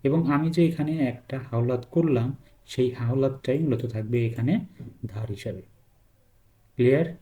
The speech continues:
আশা করি এটা যদি বুঝতে পারো তাহলে আমাদের ম্যাথগুলা খুব সহজেই বুঝে যাবা। ওকে, তো এক নম্বর এক্সাম্পল আমরা দেখি, যেমন ট্রিপল ওয়ান থেকে যদি ওয়ান জিরো ওয়ান আমি বিয়োগ করি তাহলে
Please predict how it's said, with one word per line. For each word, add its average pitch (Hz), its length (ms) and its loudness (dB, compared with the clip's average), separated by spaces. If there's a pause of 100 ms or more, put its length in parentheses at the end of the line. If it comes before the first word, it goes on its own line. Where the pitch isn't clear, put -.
(480)
আশা 117 200 -2
করি 143 200 -2
এটা 135 140 2
যদি 131 180 2
বুঝতে 117 320 0
পারো 135 220 2
তাহলে 131 220 2
আমাদের 117 240 2
ম্যাথগুলা 113 460 2
খুব - 160 -16
সহজেই 123 420 2 (240)
বুঝে 107 240 0
যাবা। 98 240 -6 (480)
ওকে, 117 180 -4 (160)
তো - 120 -6
এক 135 180 4
নম্বর 143 220 6
এক্সাম্পল 135 340 4
আমরা 117 180 2
দেখি, 117 320 0 (960)
যেমন 127 300 6 (680)
ট্রিপল 156 340 2
ওয়ান 143 160 6
থেকে 139 240 -2
যদি 131 200 2
ওয়ান 127 260 4
জিরো 120 200 4
ওয়ান 117 200 4
আমি 120 180 4
বিয়োগ 117 280 4
করি 110 240 0
তাহলে 120 260 0